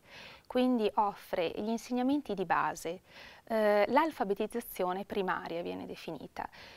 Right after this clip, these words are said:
Eh, cioè non si impara soltanto a leggere, a scrivere, che sono le informazioni principali che ricevono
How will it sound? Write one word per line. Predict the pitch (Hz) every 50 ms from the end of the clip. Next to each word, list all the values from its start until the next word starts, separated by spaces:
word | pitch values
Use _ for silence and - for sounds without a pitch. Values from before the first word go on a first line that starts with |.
| - - - _
Eh, | - 226 214 214 214 208 208
cioè | - - 226 208 - -
non | 226 220 262 269
si | - -
impara | 262 254 294 277 226 202
soltanto | - 196 180 - - 180 175 196 196 - _ - 190 190 - - _
a | _ - 185
leggere, | 196 185 180 180 180 - 185 185 185
a |
scrivere, | - - - - 196 196 226 226 208 190 175
che | - 185
sono | - - - 202 208 196 - - -
le | 196 190
informazioni | 190 190 - - 196 214 220 - - 254 240 226
principali | - - - 233 - - 254 254 202 185 175 170
che | - 175
ricevono | 190 - - - 190 196 196 185 180 196 190 -